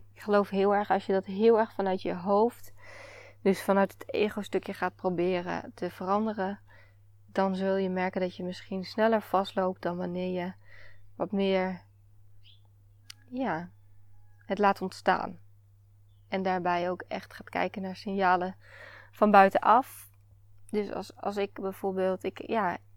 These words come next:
en dat heb ik ook in mijn, ik heb een keer een human design reading, eh, laten doen. En daaruit kwam ook dat ik mag wachten op de cue. Dus als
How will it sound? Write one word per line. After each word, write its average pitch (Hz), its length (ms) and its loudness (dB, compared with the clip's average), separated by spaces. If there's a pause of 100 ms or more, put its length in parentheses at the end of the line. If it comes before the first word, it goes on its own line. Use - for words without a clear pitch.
(160)
en 202 220 -2
dat 190 160 -6
heb 202 140 2
ik 202 120 0
ook 196 140 2
in 196 100 -2
mijn, 190 140 0
ik - 320 -14
heb - 100 -20
een - 60 -8
keer 214 140 4
een 190 100 6
human 196 300 4
design 202 420 2
reading, 165 440 2
eh, 160 260 -2 (420)
laten 185 340 -2
doen. 233 240 -2 (1400)
En 208 120 -6
daaruit 175 360 4
kwam 202 260 4
ook 170 340 0 (560)
dat - 520 0 (280)
ik - 220 0
mag 185 260 -2
wachten 190 580 2
op 175 160 -8
de 175 200 -6
cue. 175 640 2
Dus 185 380 -2
als - 420 -4